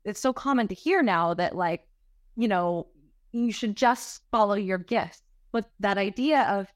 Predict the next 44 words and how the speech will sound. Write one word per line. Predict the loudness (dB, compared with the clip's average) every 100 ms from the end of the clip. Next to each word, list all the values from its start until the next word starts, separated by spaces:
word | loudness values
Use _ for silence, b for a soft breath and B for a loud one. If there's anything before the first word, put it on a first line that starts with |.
| -8
fear | -2 2 2 0
being | -2 0 0 -2 -6 -6
a |
driver, | -6 -2 0 2 2 0 0 -2
that | -4
it's | -6 -12 _
telling | 0 2 2 0
you | 0 0 -2 -4 _ _ _ -6
that |
you're, | -2 0 0 0 -6
you're, | -4 -4 -6 -14
you're | -6 -2 0
ready | 2 0
to | -2
take | -4 -2
on | 0 0
that | -2 -4
bigger | -8 -6 -8 -8
thing, | -8 -8 -8
that | -6 0
there | 0
is | 0 -2
a | -2
bigger | -2 -2 -2
thing | -2 -4 -2
there. | 0 -2
And | 0
yeah, | 0 0 -2
you | -8
could | -6 -4
just | -6 -6
stay | -4 -2 -2
doing | -4 -4 -4
what | -2
you're | -2
doing, | 0 0 0 -2
but | -2 -2 -2
you | -6
could | -4 -2
also | 2 0 0 -2 -2
go | -2
do | -6 -4
this | -4 -6
bigger, | -6 -8 -4 -4 -4